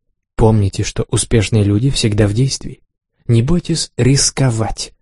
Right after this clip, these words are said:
Неудача — это вовсе не поражение.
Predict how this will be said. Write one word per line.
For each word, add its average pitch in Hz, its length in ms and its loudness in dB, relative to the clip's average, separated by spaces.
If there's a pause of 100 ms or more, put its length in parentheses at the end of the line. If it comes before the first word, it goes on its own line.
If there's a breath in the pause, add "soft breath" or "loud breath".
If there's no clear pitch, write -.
(460)
Неудача — 117 920 2
это - 300 2
вовсе 123 480 0
не 127 160 2
поражение. 123 880 0